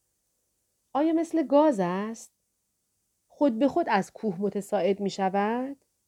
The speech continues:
مثل یک آتشفشان؟ فکر می‌کنم همینطور است. مثل یک قارچ بزرگ است. شکلش این است، یک قارچ سفید.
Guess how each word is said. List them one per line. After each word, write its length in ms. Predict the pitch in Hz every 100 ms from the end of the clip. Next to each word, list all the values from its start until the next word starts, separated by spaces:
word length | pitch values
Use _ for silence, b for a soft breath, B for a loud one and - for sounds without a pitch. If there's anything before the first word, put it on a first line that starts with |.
| _ _ _
مثل 220 | 226 214 214
یک 200 | 208 -
آتشفشان؟ 1040 | 196 190 185 - 180 - 208 240 262 254 _ _ _ _ _ _ _ _ _ _ _ _ _ _ _ _ _ _ _
فکر 280 | - 349 -
می‌کنم 360 | 320 311 320 277
همینطور 540 | 285 302 254 185 170
است. 300 | 120 147 - _ _ _ _ -
مثل 220 | 285 269 294
یک 180 | 285
قارچ 320 | 254 269 262 285
بزرگ 580 | 220 214 214 233 214
است. 320 | 143 110 - _ _ _ _ _ _
شکلش 680 | - - 311 - 302 294 -
این 240 | 294 294 254
است، 320 | 156 151 - -
یک 340 | 233 262 262
قارچ 320 | - 240 -
سفید. 680 | 240 - 196 - 214 185